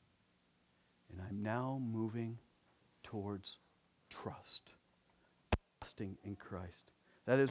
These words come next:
we must affirm the facts are not just m-, not true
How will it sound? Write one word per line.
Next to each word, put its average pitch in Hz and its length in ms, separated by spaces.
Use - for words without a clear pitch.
we 143 60
must 147 220
affirm 151 400
the 143 100
facts 127 380
are 120 80
not 131 200
just 135 240
m-, 120 140
not 147 260
true 147 580